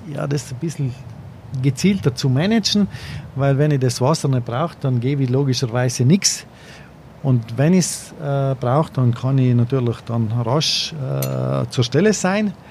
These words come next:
Ähm, was sie, was wir jetzt allerdings noch jetzt in Zukunft eben verstärkt drauf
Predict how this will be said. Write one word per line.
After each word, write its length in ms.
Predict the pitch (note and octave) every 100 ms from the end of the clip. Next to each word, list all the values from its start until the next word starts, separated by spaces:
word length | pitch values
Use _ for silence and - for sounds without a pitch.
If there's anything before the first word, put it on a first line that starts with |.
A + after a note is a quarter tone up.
| - - - - - - - - - -
Ähm, 580 | D3 B2+ C3 B2+ B2+ A#2 G2 - - - - - - - - - - - - - - - - - - - - D#3+ C#3 C3 B2+ - - - - - - - - - - - - - - - - - - - - D#3+ B2+ A#2
was 340 | C#3 D3+ - -
sie, 300 | D3 C#3 B2
was 200 | B2+ D#3
wir 100 | D3
jetzt 200 | D3 C#3+
allerdings 560 | D#3+ E3+ D3+ D3 -
noch 380 | C3+ C3+ D#3+ F3+ D#3
jetzt 380 | D#3 D3+ -
in 140 | D3+ C3+
Zukunft 480 | F#3+ - D#3+ B2 D3
eben 220 | D3+ C#3
verstärkt 480 | B2+ - C#3+ - -
drauf 340 | C3 B2+